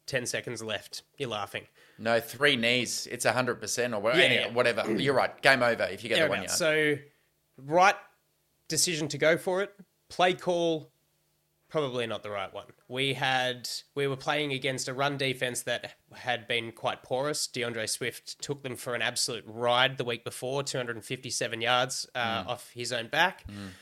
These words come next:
Speaker 1: And we were fifteen attempts, excluding this play, maybe fourteen attempts for thirty yards. And it wasn't working, and that's why Herbert probably threw the ball forty-seven times. But he had the hot hand, and you just roll with that.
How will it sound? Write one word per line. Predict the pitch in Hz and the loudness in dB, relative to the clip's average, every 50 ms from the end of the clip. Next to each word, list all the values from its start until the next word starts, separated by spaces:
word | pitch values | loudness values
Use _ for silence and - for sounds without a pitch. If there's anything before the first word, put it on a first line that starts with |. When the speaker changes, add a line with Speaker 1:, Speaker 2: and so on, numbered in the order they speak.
| - _ _ _ _ _ - | -20 _ _ _ _ _ -8
Speaker 1:
And | - 123 120 117 120 117 113 117 117 117 117 113 110 - - - _ _ _ _ _ _ _ _ _ _ _ _ - - | -4 -2 0 0 0 0 -2 -2 -4 -6 -8 -8 -8 -10 -10 -14 _ _ _ _ _ _ _ _ _ _ _ _ -14 -6
we | - 131 131 127 127 127 127 123 113 | -4 -4 -2 -2 -2 -4 -4 -6 -6
were | 120 127 123 120 117 | -4 -2 -2 -2 -2
fifteen | - - - 151 151 - - 139 135 135 131 | -4 -2 -4 -4 -2 0 2 2 2 2 0
attempts, | 127 123 - - 135 131 131 123 - - - - - | -2 -2 -2 -2 -2 -2 -2 0 0 0 0 0 -2
excluding | - 139 139 - - - 156 147 147 139 123 | -4 -4 -2 -2 0 2 2 2 2 2 0
this | 123 127 127 | -2 -4 -4
play, | - - 131 131 | 0 0 0 2
maybe | 127 123 120 123 113 | 2 0 0 0 -2
fourteen | - - - 135 135 131 131 123 123 | -6 -6 -6 -4 0 0 0 2 0
attempts | 117 - - 127 123 127 123 - | -2 -2 -2 -2 -2 -2 -2 -4
for | - 127 120 117 117 113 113 - _ _ - | -2 0 0 0 0 -2 -4 -10 _ _ -18
thirty | - - - 131 123 120 120 | -16 -8 -2 0 0 0 0
yards. | 113 113 110 104 95 90 92 - - - - _ _ _ _ - | 0 0 0 0 -2 -4 -8 -8 -10 -10 -10 _ _ _ _ -12
And | - 104 104 104 104 104 107 107 - | -8 -6 -4 -4 -4 -4 -6 -6 -8
it | 120 123 107 107 | -8 -8 -8 -4
wasn't | 123 127 131 135 131 123 | -2 -2 -2 -2 -4 -4
working, | 120 120 120 127 127 170 170 170 - _ - | -4 -4 -4 -4 -4 -4 -6 -6 -8 _ -10
and | 120 120 | -4 -4
that's | 123 120 - | -4 -4 -2
why | - 135 151 151 | -2 0 2 2
Herbert | 131 135 127 113 117 - | 2 2 0 0 -4 -6
probably | 123 120 120 117 | -6 -4 -4 -4
threw | 110 - 120 113 | -4 -4 -6 -6
the | 110 110 | -6 -4
ball | 110 117 113 110 104 | -4 -4 -6 -6 -8
forty-seven | - - - 120 113 110 107 - - 113 104 107 104 | -10 -10 -6 -4 -4 -4 -4 -4 -4 -4 -4 -6 -8
times. | - 113 101 95 - - - - | -8 -8 -8 -8 -10 -14 -16 -10
But | - 117 | -4 0
he | 117 | 2
had | 120 120 | 2 2
the | 117 120 | 0 0
hot | 131 135 - - | -2 -2 -2 -2
hand, | 117 117 120 143 147 147 | -2 -2 -2 -2 -4 -4
and | 123 117 107 | -8 -10 -12
you | 107 117 123 120 | -12 -10 -10 -6
just | 120 131 - - | -4 -4 -4 -2
roll | 135 127 131 120 | 0 0 0 0
with | 117 113 - | -2 -6 -6
that. | 113 101 - | -8 -10 -10